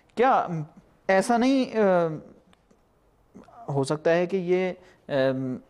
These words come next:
उसकी खुसूसियत ना हो हुकूमत की, लेकिन फिर भी क्या ऐसा, अ, नहीं कह सकते हम कि इन गरीबों को, इन अजमियों को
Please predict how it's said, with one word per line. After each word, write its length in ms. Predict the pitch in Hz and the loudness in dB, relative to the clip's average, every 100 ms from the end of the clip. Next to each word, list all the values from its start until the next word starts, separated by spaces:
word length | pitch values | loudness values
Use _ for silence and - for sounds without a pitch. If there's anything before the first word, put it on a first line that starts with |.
| _ - | _ -6
उसकी 280 | 151 - | -6 -4
खुसूसियत 540 | 180 156 - 156 185 180 | -4 -2 -4 -2 0 0
ना 120 | 185 | 0
हो 180 | 208 175 | 0 -2
हुकूमत 340 | 151 151 156 | -6 -6 -8
की, 100 | - | -6
लेकिन 320 | 185 170 185 180 - _ _ - | -6 -6 -8 -10 -16 _ _ -4
फिर 140 | 170 | -2
भी 120 | 185 | -2
क्या 300 | 165 185 180 | 0 2 2
ऐसा, 600 | 147 160 160 180 175 170 | 0 -2 0 0 2 0
अ, 60 | 170 - - - | -4 -8 -20 -6
नहीं 500 | 147 143 147 160 208 | -2 0 0 0 2
कह 120 | 214 | 2
सकते 280 | 190 202 202 | 0 -2 -2
हम 260 | 202 202 208 | -2 -2 -2
कि 500 | 214 208 202 190 - | 0 2 2 -2 -4
इन 260 | 196 196 170 | -2 -2 -4
गरीबों 600 | 131 131 143 165 165 190 | -2 2 2 0 0 -2
को, 260 | 175 165 156 | 0 -2 -2
इन 140 | 170 | -4
अजमियों 680 | - 147 151 151 165 196 196 | -2 0 0 -2 -2 0 0
को 300 | 175 151 143 | 0 0 -2